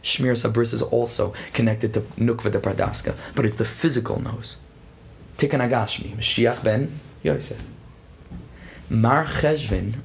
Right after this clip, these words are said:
or Ram Cheshvan, which we, which we're still in now, right? Aleph Kislev is going to be on Friday. And just a word, oh, Rosh Chodesh, Mamish. It's a good Chodesh. What? We're still in, right? So we're still in Cheshvan now.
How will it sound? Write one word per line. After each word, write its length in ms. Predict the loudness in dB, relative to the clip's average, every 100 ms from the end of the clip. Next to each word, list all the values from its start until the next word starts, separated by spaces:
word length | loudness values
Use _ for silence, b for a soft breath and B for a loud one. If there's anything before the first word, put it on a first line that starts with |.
| -2
or 100 | 2
Ram 280 | 4 4 2
Cheshvan, 520 | -2 -4 -2 -2 -2 -6 -20 -20 -20 -20 -20 -20 -20 -20 -20 -20 -20 -20 -20 -20 -20 -10
which 160 | -6 -2
we, 100 | -2
which 600 | -2 -2 0 0 -2 0
we're 100 | 0
still 260 | 2 2 2
in 180 | 0 0
now, 240 | 0 2 0 0
right? 160 | 0
Aleph 240 | 2 0 0
Kislev 400 | -2 0 0 0
is 140 | -2
going 180 | -2 -2
to 80 | 0
be 160 | -2
on 160 | -2 -6 -10 -20 -6
Friday. 460 | -2 0 0 -4 -8 -20 -20 -20 -20 -20 -20 -20 -20 -20 -20 -20 -8
And 100 | -2
just 140 | 0
a 40 | 2
word, 240 | 4 4
oh, 160 | 4 0
Rosh 200 | 0 0
Chodesh, 420 | 0 0 -2 -4
Mamish. 480 | -2 0 0 -2 -10
It's 120 | -8
a 220 | -8 -8 -10 -6
good 120 | -2 0
Chodesh. 540 | 2 2 0 -6 -2
What? 300 | 0 0 0
We're 180 | 2 2
still 260 | 2 2
in, 140 | 2 0
right? 240 | 0 0
So 80 | 2
we're 120 | 0
still 220 | 2 0
in 60 | 2
Cheshvan 300 | 2 2 2
now. 200 | 0 -2